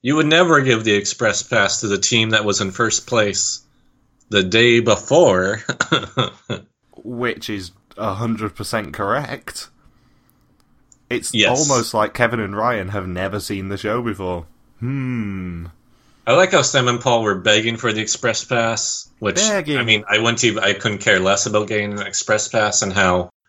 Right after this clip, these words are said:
Speaker 1: Ryan is like, "We have our own brilliant strategy in play. We're gonna give it to the team that just kicked everyone's ass in the last leg, and is probably the mentally s-, the,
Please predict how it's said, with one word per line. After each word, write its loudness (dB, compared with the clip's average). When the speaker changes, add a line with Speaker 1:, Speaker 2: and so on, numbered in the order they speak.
Speaker 1:
Ryan 4
is -2
like, 0
"We 4
have 4
our 4
own 2
brilliant 0
strategy 0
in -6
play. -4
We're -6
gonna -2
give 2
it -2
to 0
the 2
team 2
that 0
just 0
kicked -2
everyone's 0
ass -2
in -2
the 0
last 4
leg, 4
and -4
is 0
probably 4
the 4
mentally 0
s-, -6
the, -2